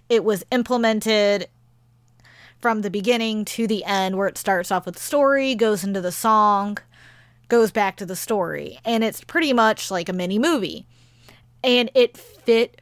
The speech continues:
perfectly with the track. It's a very powerful ballad, powerful lyrics. And that story just made it even more impactful. And I believe, like, w-, mainly with a lot of ballad tracks or a lot of slower tracks,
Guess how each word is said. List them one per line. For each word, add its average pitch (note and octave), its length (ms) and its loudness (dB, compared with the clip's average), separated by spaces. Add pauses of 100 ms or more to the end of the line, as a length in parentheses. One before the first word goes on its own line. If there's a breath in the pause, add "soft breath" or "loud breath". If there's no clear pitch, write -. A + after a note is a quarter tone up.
perfectly B3 840 0
with G#3+ 140 -4
the G#3+ 80 -4
track. F3+ 380 -2
It's F#3 160 -10
a F#3 140 -2
very G3+ 280 0
powerful F#3 480 0
ballad, F3+ 460 0
powerful F3 360 -2
lyrics. E3+ 640 -8 (960 loud breath)
And A#3 560 2
that A3 180 2
story A3 440 2
just F#3 200 -6 (160)
made G#3 540 0
it G#3 140 2
even F#3+ 580 -4
more F#3 300 -2
impactful. F#3 920 -8 (480 soft breath)
And A#3+ 160 2
I B3+ 180 4
believe, G#3 400 0
like, F#3 260 -6
w-, G#3+ 140 -12 (160)
mainly D#4 480 2
with G#4 80 4
a D#4 40 2
lot A#3 200 2
of G3+ 80 -2
ballad F3 300 -2
tracks A3+ 460 -2
or A3 60 -4
a G3+ 60 -2
lot F#3+ 200 0
of F3 80 -6
slower G3 280 -6
tracks, F3 560 -4